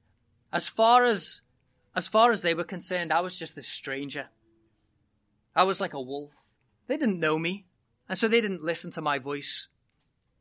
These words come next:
So as I, as I left the, the field, feeling slightly insecure and rejected, I,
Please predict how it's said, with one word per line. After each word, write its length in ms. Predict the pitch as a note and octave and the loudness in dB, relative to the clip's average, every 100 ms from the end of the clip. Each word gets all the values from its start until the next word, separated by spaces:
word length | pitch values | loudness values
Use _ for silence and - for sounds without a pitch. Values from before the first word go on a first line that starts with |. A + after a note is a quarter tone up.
| _ _ _ _ _ _ _ | _ _ _ _ _ _ _
So 180 | - G3 | 2 6
as 140 | G3 G#3+ | 6 6
I, 340 | F3+ E3 D3 _ _ _ | 4 2 -4 _ _ _
as 100 | E3+ | 2
I 140 | F#3 | 2
left 420 | D#3 D#3 F3 - - _ | 4 4 4 0 -18 _
the, 260 | D#3 C#3+ C#3 | -2 0 -4
the 80 | - | -10
field, 560 | - E3+ E3 E3 E3 - _ | -4 0 4 4 2 -6 _
feeling 380 | D#3+ D3 C#3 C3 | -2 -2 -4 -6
slightly 600 | - D3+ D3+ D3 C#3 C3 _ | 0 2 2 -2 -4 -8 _
insecure 640 | D#3 D#3 D#3 - D3 D3 | -4 -4 -8 -4 -2 0
and 80 | D3+ | 0
rejected, 640 | C#3 C3 C#3+ - D3+ D3 - - - - | -2 2 2 2 -2 -4 -10 -20 -20 0
I, 460 | D3+ D#3+ E3+ E3+ E3 | 8 10 10 4 -4